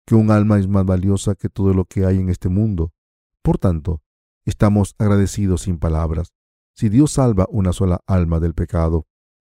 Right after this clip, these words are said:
a través de nosotros, ¿podemos hacer que un alma entre en el cielo por nuestra cuenta? ¿Tenemos la habilidad de recrear a alguien en una persona justa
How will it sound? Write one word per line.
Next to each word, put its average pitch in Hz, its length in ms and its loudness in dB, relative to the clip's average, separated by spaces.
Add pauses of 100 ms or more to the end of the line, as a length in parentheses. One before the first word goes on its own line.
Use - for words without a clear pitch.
a 104 100 -2
través 92 280 2
de 87 100 0
nosotros, 87 540 -4 (560)
¿podemos 175 340 2
hacer 151 280 -2
que - 120 -2
un 110 100 0
alma 98 260 2 (100)
entre 98 320 0
en 90 80 0
el 87 100 -2
cielo 87 420 -2 (300)
por 107 140 0
nuestra 95 260 0
cuenta? 82 400 -4 (800)
¿Tenemos 160 340 4
la 185 60 4
habilidad 127 440 2
de 127 140 0
recrear 120 480 2 (100)
a 110 220 2
alguien 101 360 0
en 101 140 0
una 98 200 2
persona 95 420 0
justa 95 440 -6